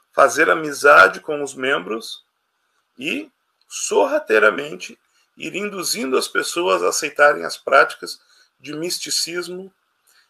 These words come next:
e criando classes ali de estudo sobre meditação, enfim, sobre toda essa questão da, da formação espiritual. O objetivo era destruir o cristianismo por dentro, ou seja, destruir a base bíblica do cristianismo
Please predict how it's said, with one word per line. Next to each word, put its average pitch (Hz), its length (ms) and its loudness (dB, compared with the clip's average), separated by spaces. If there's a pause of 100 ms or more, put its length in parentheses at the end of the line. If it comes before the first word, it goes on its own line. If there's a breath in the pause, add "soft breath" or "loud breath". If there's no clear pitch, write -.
(200)
e - 280 -12 (440)
criando 170 380 0
classes - 540 4
ali 139 200 2
de 135 80 -10
estudo 156 480 -12 (360 soft breath)
sobre 131 260 -4
meditação, 147 920 0
enfim, 160 220 -12
sobre 165 220 -6
toda 214 180 -4
essa - 180 -2
questão 165 320 -8
da, 175 100 -2 (100)
da - 120 -6
formação 151 380 -4
espiritual. - 560 -8 (460 soft breath)
O 147 140 -6
objetivo 156 640 -2
era 160 320 4 (340)
destruir 180 680 -2
o - 60 -6
cristianismo 151 640 -4
por 135 160 -6
dentro, 131 320 -8 (380 soft breath)
ou - 100 -6
seja, 151 240 -2
destruir 147 420 -6
a 202 60 6
base 147 400 6
bíblica 190 440 -8
do 135 100 -12
cristianismo 135 680 -8